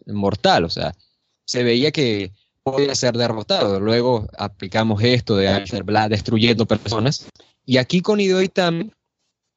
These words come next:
algo que me estaba preocupando es el hecho de que camino a esto, Itami fue muy dominado por Aleister Black, pues como que lo despachó rápidamente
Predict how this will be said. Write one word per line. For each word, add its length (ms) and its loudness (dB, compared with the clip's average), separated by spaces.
algo 160 0
que 60 2
me 80 4
estaba 180 0
preocupando 560 0
es 60 2
el 100 0
hecho 160 0
de 80 2
que 80 -4
camino 460 0
a 80 2
esto, 280 -2
Itami 360 2
fue 140 -6
muy 160 0
dominado 540 0
por 400 -6
Aleister 400 2
Black, 340 0
pues 260 -6
como 220 -4
que 140 0
lo 80 2
despachó 400 0
rápidamente 680 -2